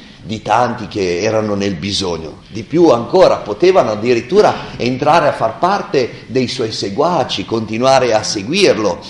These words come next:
nella loro vita. E non era quello il regno di Dio che si era atteso in Israele da tanti secoli. Non era quello il regno di Dio che da sempre si sognava in Israele, cioè la possibilità di poter essere liberati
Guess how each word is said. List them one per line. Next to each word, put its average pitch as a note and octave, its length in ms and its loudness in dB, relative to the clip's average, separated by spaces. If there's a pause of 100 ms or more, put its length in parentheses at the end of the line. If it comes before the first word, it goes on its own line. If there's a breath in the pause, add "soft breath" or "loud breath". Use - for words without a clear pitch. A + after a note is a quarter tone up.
(120 loud breath)
nella A#2 280 0
loro A2 300 2
vita. E2 440 -10 (300 loud breath)
E - 160 -2
non C#3 180 0
era F3 240 4
quello G2 360 2
il G2+ 100 0
regno B2+ 320 -2
di A#2 220 -8
Dio C#3+ 240 2
che B2+ 160 -2
si - 160 0
era B2+ 140 4
atteso B2+ 380 0
in A#2+ 120 0
Israele B2 600 2
da G#2 120 -2
tanti C3 440 0
secoli. F2+ 640 0 (340 loud breath)
Non C#3+ 160 -2
era F3+ 240 2
quello C#3+ 340 4
il A2+ 100 2
regno C#3 340 2
di B2 200 -2
Dio C3+ 420 4
che B2+ 380 0 (240 loud breath)
da G#2+ 220 -6
sempre F3+ 540 0
si A2+ 220 -4
sognava B2 560 2
in A#2 120 0
Israele, G2+ 680 0
cioè - 460 -2 (260 loud breath)
la D3 140 0
possibilità F3+ 1080 0
di D3 100 -2
poter D3+ 600 2
essere C3 580 0
liberati C#3 1000 -2